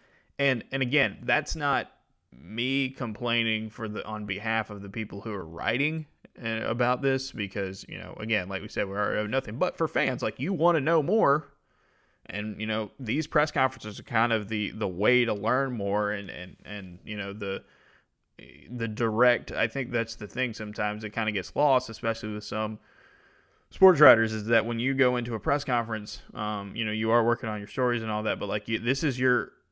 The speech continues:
you are a, a, a, a connection between the coaching staff and the, and the public.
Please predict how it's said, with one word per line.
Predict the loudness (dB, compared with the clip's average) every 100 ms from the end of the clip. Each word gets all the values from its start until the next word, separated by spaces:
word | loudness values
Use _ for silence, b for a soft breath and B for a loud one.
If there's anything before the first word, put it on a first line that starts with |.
| _ _
you | -6 0 4
are | 6 6
a, | 4
a, | 0 -4 -2 -2 -2
a, | -4 -4
a | -6
connection | -8 -2 0 0 -2 -2 -2
between | -6 -6 -6 -4 -6 -8
the | -6
coaching | 0 2 2 -4
staff | -4 -2 0 -2 -6 -6
and | -4 -2
the, | -6 -10 -10
and | -10
the | 4
public. | 6 6 4 -2 -12